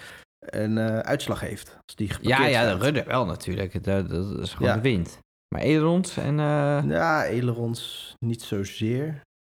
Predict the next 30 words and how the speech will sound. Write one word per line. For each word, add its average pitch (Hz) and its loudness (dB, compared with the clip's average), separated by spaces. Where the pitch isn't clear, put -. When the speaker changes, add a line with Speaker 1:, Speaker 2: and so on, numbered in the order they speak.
Speaker 1:
Ja, 131 0
Speaker 2:
Ja, 104 2
Speaker 1:
weet 113 2
Speaker 2:
misschien 131 0
een 123 2
klein 123 2
beetje, 131 4
Speaker 1:
klein 131 4
beetje - 6
Speaker 2:
maar 113 4
Speaker 1:
uitslag 135 0
door 123 0
de 110 0
wind, 143 -2
maar 98 -2
Speaker 2:
Ja, 120 0
Speaker 1:
niet, 117 2
Speaker 2:
maar 95 0
Speaker 1:
niet 117 0
mega 98 -2
veel. - -8
Speaker 2:
Nee, 104 0
volgens - -4
mij 101 0
ook 120 -2
niet. 104 -4
Speaker 1:
Maar 110 2
er 117 2
is, 113 -6
er 104 -6